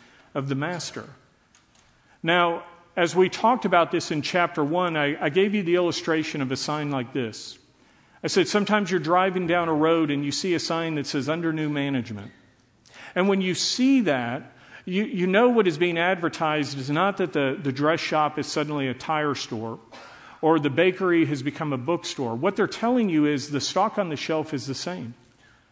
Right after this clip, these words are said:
You're still gonna go into that establishment and receive the same, uh, merchandise, but what changes is the way you're treated. What changes is the way that you, uh, interact with the, the ownership.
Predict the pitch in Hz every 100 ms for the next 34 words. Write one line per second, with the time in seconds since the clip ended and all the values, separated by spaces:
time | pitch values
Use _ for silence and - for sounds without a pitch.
0 | _ _ 165 160 - 214 220 220 170 190
1 | 185 170 175 160 156 165 180 - 160 151
2 | 147 - 147 143 139 143 180 180 151 143
3 | - 170 165 156 131 - - 165 147 139
4 | 147 185 196 185 127 120 107 107 - 156
5 | 160 151 - - 202 214 240 180 147 127
6 | 143 123 139 147 151 147 147 147 139 -
7 | 156 110 104 - _ _ _ _ _ _
8 | 156 147 190 196 190 160 147 151 151 151
9 | 160 147 139 139 151 165 165 151 - 127
10 | 135 196 165 151 151 143 151 139 135 135
11 | 123 143 131 127 131 170 175 143 - 127
12 | 95